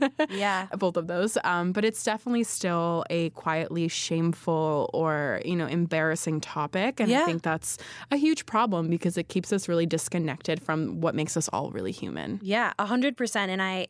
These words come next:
Speaker 2: I think about my grandma and how when she was giving birth in the fifties, just all this stuff, like, my grandpa wasn't allowed in the room and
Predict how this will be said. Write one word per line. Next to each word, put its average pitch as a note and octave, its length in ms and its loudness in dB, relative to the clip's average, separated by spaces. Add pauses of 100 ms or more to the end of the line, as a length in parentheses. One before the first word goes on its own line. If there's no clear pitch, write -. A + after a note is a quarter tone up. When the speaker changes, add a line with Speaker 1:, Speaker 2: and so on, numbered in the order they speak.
(100)
Speaker 2:
I G#3+ 80 0
think A3+ 240 -2
about A3+ 240 2
my F#3+ 140 2
grandma E3+ 440 -2
and E3 120 -4
how E3 160 -4
when D#3+ 140 -6
she E3+ 220 -2
was F3 140 0
giving G#3 280 -2
birth G#3 220 -2
in G3 80 -4
the F3 80 -4
fifties, G3 580 -6 (360)
just G#3+ 160 -4
all G3 160 2
this A#3 140 2
stuff, - 440 -2
like, - 180 -10
my C3+ 80 -12
grandpa A3 460 0 (120)
wasn't F3+ 260 -2
allowed E3+ 180 -6
in F3 60 -8
the E3+ 80 -10
room G#3+ 600 2
and E3 100 -4